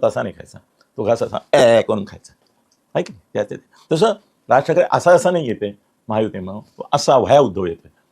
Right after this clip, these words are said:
तर हे व्हाया, व्हाया, व्हाया जे उद्धव येतोय, तर त्याच्याबाबत महाआघाडीमध्ये एवढं रणकंदन मागे असं कुठे वाटलं होतं आपल्याला? हां, थोडंसं "नको, नको, नको, नको" असं म्हणत, "अगं, अगं म्हशी, मला कुठे नेशी?" म्हणत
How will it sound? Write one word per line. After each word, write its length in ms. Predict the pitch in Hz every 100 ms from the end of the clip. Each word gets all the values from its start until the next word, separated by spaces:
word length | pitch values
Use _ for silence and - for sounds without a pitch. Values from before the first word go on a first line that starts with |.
| -
तर 40 |
हे 80 | 127
व्हाया, 320 | 123 - 117
व्हाया, 240 | 110 104
व्हाया 240 | 107 98 101
जे 120 | 101
उद्धव 220 | 98 90
येतोय, 240 | 98 95 87 _ _ _ -
तर 40 |
त्याच्याबाबत 540 | 117 - 127 139 139 151 - _ _ _ _
महाआघाडीमध्ये 680 | - 80 123 117 123 127 131
एवढं 260 | 110 113 123
रणकंदन 520 | 107 135 139 165 190
मागे 320 | 147 110 92 - _ _ _ _
असं 200 | 107 147
कुठे 160 | 165 220
वाटलं 220 | 202 185
होतं 120 | 170
आपल्याला? 280 | - 117 104 _ _ _ -
हां, 440 | 240 170 113 - - _ _ -
थोडंसं 280 | 202 208 196 _ _ _ _ -
"नको, 300 | 135 - 196
नको, 300 | 196 - 175
नको, 300 | 135 - 143
नको" 260 | 123 -
असं 180 | 139 139
म्हणत, 180 | 131 139 - _ -
"अगं, 200 | 110 131
अगं 180 | 131 123
म्हशी, 380 | 120 - 120
मला 300 | 113 110 120
कुठे 220 | 113 110 117
नेशी?" 320 | 110 - 110
म्हणत 180 | 107